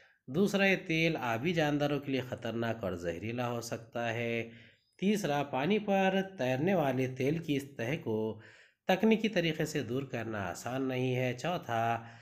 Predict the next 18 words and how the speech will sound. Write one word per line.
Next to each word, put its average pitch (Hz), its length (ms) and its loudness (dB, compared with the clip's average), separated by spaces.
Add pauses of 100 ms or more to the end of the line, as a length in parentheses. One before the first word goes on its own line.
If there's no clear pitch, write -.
(280)
लेकिन 175 340 4
अल्केनी 175 520 2
डोरेक्स, 139 640 0 (400)
हार्क्योमेनिस 139 1200 2
और 117 180 -2
स्यूडोमोनास 123 1120 -2 (420)
बैक्टीरिया 156 580 2
में 127 260 0
प्रेडेंसी 127 680 -2
और 110 340 -4
दीगर 104 400 -4
केमिकल 117 480 -4
को 107 200 -8
ख़त्म 131 340 -8
करने 98 360 -4
की 107 160 -8
सलाहियत 87 640 -8
होती 85 400 -10